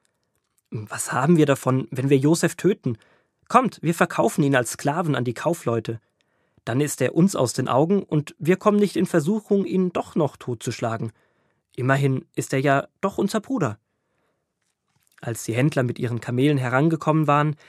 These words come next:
zogen die Brüder Josef wieder aus dem Brunnen heraus und verkauften ihn für zwanzig Silberstücke an die Ägypter. Ruben war nicht dabei gewesen,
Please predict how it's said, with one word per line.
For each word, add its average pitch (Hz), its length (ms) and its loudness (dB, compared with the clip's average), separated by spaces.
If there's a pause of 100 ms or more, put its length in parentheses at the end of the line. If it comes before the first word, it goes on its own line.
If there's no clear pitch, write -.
(140)
zogen 208 300 0
die 147 80 0
Brüder 131 300 -2
Josef 131 500 -2
wieder 139 320 -2
aus 139 100 -8
dem 170 140 -2
Brunnen 123 280 -4
heraus 117 380 -4
und 156 140 -8
verkauften - 580 -4
ihn 147 160 -4
für 127 160 -8
zwanzig 165 560 -4
Silberstücke 123 720 -8
an 123 140 -4
die 123 140 -6
Ägypter. 117 500 -10 (1400)
Ruben 127 360 -2
war 123 60 2
nicht 151 200 0
dabei 127 240 4
gewesen, 127 460 0